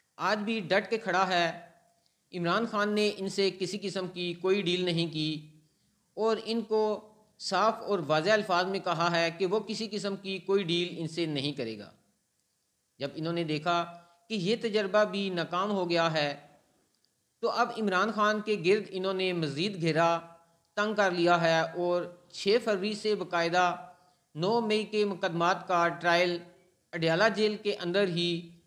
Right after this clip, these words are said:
ये शुरू करने जा रहे हैं। और बिल्कुल वैसा ही trial जो पहले साइफर और तोशाखाना में हमें नज़र आया, जिसमें इमरान खान को किसी किस्म का दिफा करने का मौका नहीं दिया गया, बिल्कुल वैसा ही केस अब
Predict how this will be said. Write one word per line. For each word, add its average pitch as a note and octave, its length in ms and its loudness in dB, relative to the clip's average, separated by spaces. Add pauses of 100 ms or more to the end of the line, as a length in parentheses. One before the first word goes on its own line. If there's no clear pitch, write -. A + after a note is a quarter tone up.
ये G#3 100 0
शुरू G#3 260 -2
करने F3 380 0
जा C3+ 200 2
रहे A#2+ 180 -2
हैं। G#2 220 -12 (720)
और G#3+ 100 0
बिल्कुल G#3 460 0
वैसा F#3 320 4
ही G#3+ 180 2
trial F#3 440 2 (340)
जो G3 120 2
पहले G3+ 420 4
साइफर G3+ 760 0
और F#3 120 0
तोशाखाना F#3 640 0
में F3 180 0
हमें D#3 280 0
नज़र D3+ 360 0
आया, D3+ 420 2 (500)
जिसमें G#3 520 0 (420)
इमरान F3+ 320 2
खान G#3+ 340 2
को G#3 240 2
किसी G3+ 280 -6
किस्म G3 280 -2
का F3+ 200 2
दिफा D#3+ 320 2
करने F3 360 -2
का D#3+ 240 2
मौका D#3 340 0
नहीं D#3+ 260 -2
दिया D#3 260 2
गया, C#3+ 340 -2 (540)
बिल्कुल G#3 400 2
वैसा G3 320 4
ही G#3+ 160 4
केस F#3+ 380 2
अब E3+ 380 -2